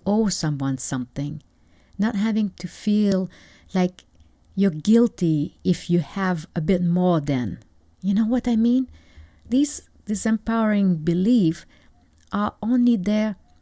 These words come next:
as a facade to make you believe that you don't deserve more, that you can't grow, that life is unfair and this is what you get. No, that's not true. The real truth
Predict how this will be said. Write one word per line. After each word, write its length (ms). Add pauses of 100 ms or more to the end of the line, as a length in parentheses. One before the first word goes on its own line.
(240)
as 140
a 60
facade 720 (680)
to 120
make 280
you 80
believe 420
that 300
you 160
don't 380
deserve 580
more, 360 (320)
that 220
you 60
can't 420
grow, 420 (680)
that 220 (160)
life 460 (120)
is 360 (160)
unfair 720
and 520 (300)
this 200
is 220
what 240
you 60
get. 360 (840)
No, 340 (180)
that's 220
not 180
true. 360 (680)
The 140
real 320
truth 500